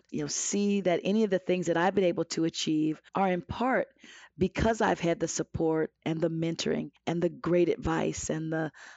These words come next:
uh, guidance of folks who have been great mentors. And so I just, I don't, I can't say enough about how important that is, the relationships, the mentoring,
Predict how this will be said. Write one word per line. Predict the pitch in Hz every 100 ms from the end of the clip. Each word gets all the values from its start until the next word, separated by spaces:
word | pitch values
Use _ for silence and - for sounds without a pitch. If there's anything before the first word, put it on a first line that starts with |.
| _
uh, | 165 165
guidance | 135 160 165 165 160 151
of | - -
folks | - 156 156 -
who | 175
have | 160 170 -
been | 185 208 180
great | - 143 -
mentors. | 139 - - - - - _ - _
And | - 170
so | - 165 160 151 -
I | - 175
just, | 196 185
I | -
don't, | - 190 190 170 -
I |
can't | - - 202
say | - 180
enough | 170 170 175 -
about | 156 156 160
how | 156 160 170 -
important | 151 - - - 156
that | 151 147
is, | 156 156 - - - -
the | 170
relationships, | 170 165 165 160 - - - 151 - - - - _
the | 170
mentoring, | 165 165 165 - 160 160 156